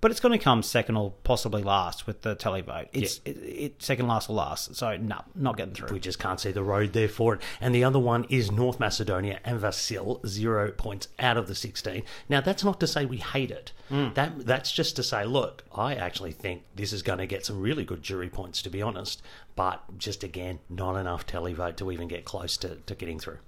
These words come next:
Speaker 1: I have to admit, the staging is really good for this. Like, I really like some elements when it comes together.
Speaker 2: It's not the most original thing I've seen, but
Speaker 1: No,
Speaker 2: yeah.
Speaker 1: no, it's, it's well executed.
Speaker 2: Mm.
Speaker 1: It's just a bit musical theatre, and the song's not that accessible, but if he nails that vocal, and most of the times he really is doing it,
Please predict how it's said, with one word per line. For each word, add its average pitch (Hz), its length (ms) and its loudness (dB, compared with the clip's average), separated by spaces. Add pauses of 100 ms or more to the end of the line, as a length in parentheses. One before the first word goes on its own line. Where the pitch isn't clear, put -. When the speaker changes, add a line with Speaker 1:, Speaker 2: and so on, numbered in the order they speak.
(380)
Speaker 1:
I - 60 0
have 226 140 2
to 349 80 6
admit, 220 240 8
the 147 60 6
staging 226 500 4
is 175 160 6
really 139 560 8
good 117 240 4
for 165 100 0
this. - 400 -2
Like, 147 420 2
I 160 120 8
really 214 320 6
like 160 220 6
some 165 200 0
elements 139 380 6
when 131 120 8
it 175 80 6
comes 165 280 2
together. 104 340 2
Speaker 2:
It's - 100 -4
not 117 120 2
the 120 60 4
most 104 180 2
original 92 400 -2
thing 87 160 -4
I've 80 100 -10
seen, 131 220 0
but - 100 8
Speaker 1:
No, 196 160 10
Speaker 2:
yeah. 131 60 8
Speaker 1:
no, 160 200 8
it's, 165 240 4
it's 131 140 -2
well 131 300 8
executed. 143 680 4
Speaker 2:
Mm. 127 160 0 (100)
Speaker 1:
It's 139 140 2
just 175 200 4
a 240 40 6
bit 220 180 4
musical 170 400 4
theatre, 127 460 6
and 117 140 2
the 120 40 2
song's 143 340 4
not 127 160 4
that 110 120 4
accessible, 117 500 2
but 123 200 6
if 131 80 0
he 147 80 2
nails 139 320 4
that 139 160 4
vocal, 110 380 6
and 113 420 0
most 131 320 6
of 135 60 -8
the - 40 -8
times 120 280 4
he 110 140 0
really 113 360 4
is 104 140 0
doing 113 300 2
it, 92 140 0